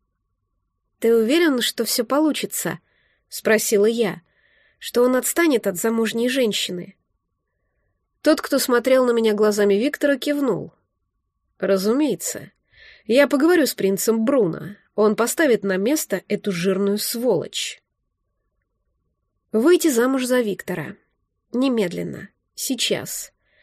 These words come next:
Завтра утром он отправится к принцу, с которым, оказывается, хорошо знаком, и попросит защиты для своей жены от посягательств наглеца. Принц, конечно же, пообломает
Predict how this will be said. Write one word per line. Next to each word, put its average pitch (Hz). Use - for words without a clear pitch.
Завтра 247
утром 302
он 262
отправится 240
к -
принцу, 214
с -
которым, 226
оказывается, 226
хорошо 208
знаком, 196
и 202
попросит 262
защиты 254
для 247
своей 226
жены 202
от 214
посягательств 202
наглеца. 220
Принц, 311
конечно 269
же, 254
пообломает 233